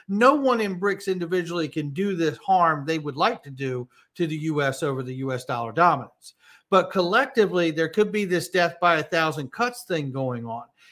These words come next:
And if that is true, what about the idea and understanding that that could open up the window to say, "Hey,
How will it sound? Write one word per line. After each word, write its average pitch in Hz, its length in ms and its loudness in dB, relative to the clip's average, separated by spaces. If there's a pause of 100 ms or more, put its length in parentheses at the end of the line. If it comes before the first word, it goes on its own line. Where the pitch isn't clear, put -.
(140)
And 196 160 2
if 196 220 -2
that 262 400 2
is 185 260 0
true, 151 480 -4 (320)
what 240 300 6
about 269 340 2
the 220 160 -4
idea 190 520 4
and 185 100 -2
understanding 180 680 -4
that 165 220 -2
that 247 320 2
could 262 200 -2
open 196 380 2
up 185 180 -4
the 185 80 -2
window 185 420 0
to 175 100 -2
say, 185 280 0
"Hey, 196 320 0